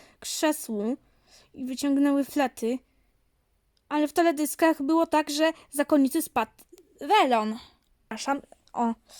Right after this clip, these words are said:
tutaj jest, e, tak Tilda musiała wyglądać schowana za kotarą.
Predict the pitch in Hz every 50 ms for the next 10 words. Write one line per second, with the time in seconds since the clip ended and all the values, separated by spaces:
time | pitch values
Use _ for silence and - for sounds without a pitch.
0 | - - - - _ _ _ _ _ - - 247 247 247 247 247 - - - -
1 | - - - - - - _ _ _ _ _ _ - 247 240 240 247 - - 320
2 | 330 - - - 311 285 320 294 277 285 - - 330 320 320 285 254 254 247 285
3 | 320 311 277 277 269 - - - - - - - - - - 277 262 302 339 349
4 | 330 302 285 294 311 311 - 285 285 - - 269 247 208 196 196 202 240